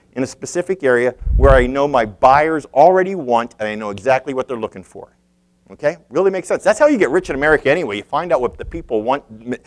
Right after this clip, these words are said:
demand, and what price they're willing to pay for it. You go out and find it cheaper from them over in China and then simply provide it to them as a middleman. You make your money, right?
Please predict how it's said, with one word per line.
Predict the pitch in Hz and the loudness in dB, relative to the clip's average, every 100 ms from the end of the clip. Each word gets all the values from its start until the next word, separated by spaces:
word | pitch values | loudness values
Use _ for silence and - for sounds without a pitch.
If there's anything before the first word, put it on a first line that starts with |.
| _ _ | _ _
demand, | 127 131 139 143 131 | -6 -4 -4 -4 -4
and | 120 | -4
what | 131 | -2
price | 147 135 | -2 -2
they're | 135 | -4
willing | 131 | -8
to | 117 | -8
pay | - 180 | -6 -4
for | 135 | -4
it. | 107 | -6
You | |
go | 104 | 4
out | 139 135 | 4 4
and | |
find | - 139 | 0 -4
it | 110 | -4
cheaper | - 202 165 | -8 -10 -10
from | - 113 | -6 -4
them | 117 | -2
over | 123 127 | -2 -2
in | 110 | -8
China | - 156 160 | -6 -6 -4
and | 110 | -8
then | 110 | -8
simply | - 147 104 | -8 -10 -10
provide | - 117 151 | -8 2 2
it | 143 - | 2 -4
to | 113 | -6
them | 123 - _ _ | -6 -10 _ _
as | 110 | -6
a | |
middleman. | 123 165 165 113 107 | -2 0 0 0 -4
You | 113 | -6
make | 123 120 | -8 -6
your | 120 | -4
money, | 135 92 | -4 -2
right? | 104 139 - | -2 -2 -6